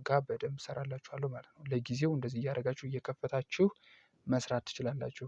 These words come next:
ስለዚህ ዛሬ በጣም ወሳኝ ነገሮችን ያየን የመጀመሪያው አከፋፈቱን ነው። ሁለተኛ በመልቲፕል እንዴት አድርገን ብዙ አካውንት እንደምንከፍት፣ ሶስተኛ ቀጥታ አፑ እንደከፈትነው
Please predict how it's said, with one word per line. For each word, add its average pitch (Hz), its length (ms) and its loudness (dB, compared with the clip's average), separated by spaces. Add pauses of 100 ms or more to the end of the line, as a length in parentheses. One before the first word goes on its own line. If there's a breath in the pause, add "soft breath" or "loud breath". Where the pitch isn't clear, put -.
(100)
ስለዚህ 143 380 4
ዛሬ 135 260 8
በጣም 147 280 6
ወሳኝ 127 280 0
ነገሮችን 127 440 2
ያየን 147 220 -4 (120)
የመጀመሪያው 160 600 8 (400 loud breath)
አከፋፈቱን 143 720 4
ነው። 175 200 6
ሁለተኛ 151 480 2 (500 soft breath)
በመልቲፕል 139 640 4
እንዴት 135 220 2
አድርገን 135 340 6
ብዙ 131 220 2
አካውንት 127 380 0
እንደምንከፍት፣ 123 560 2 (320 soft breath)
ሶስተኛ 143 440 4 (800 soft breath)
ቀጥታ - 300 6 (380)
አፑ 143 260 6
እንደከፈትነው 147 680 6